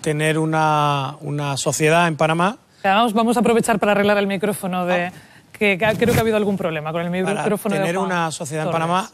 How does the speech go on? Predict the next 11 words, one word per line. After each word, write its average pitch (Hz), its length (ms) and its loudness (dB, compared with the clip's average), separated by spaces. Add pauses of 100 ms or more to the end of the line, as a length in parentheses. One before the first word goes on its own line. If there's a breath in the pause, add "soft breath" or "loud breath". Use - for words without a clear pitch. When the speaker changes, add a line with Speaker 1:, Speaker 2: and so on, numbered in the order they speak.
Speaker 1:
no 170 380 -2
era 147 220 2
ilegal. 151 360 -2 (680 soft breath)
El 143 260 -4
problema, 185 1040 2
el 175 80 -6
problema 160 240 -2
que 185 60 -4
nos 190 80 -4
hemos 185 120 -2
encontrado, 175 760 0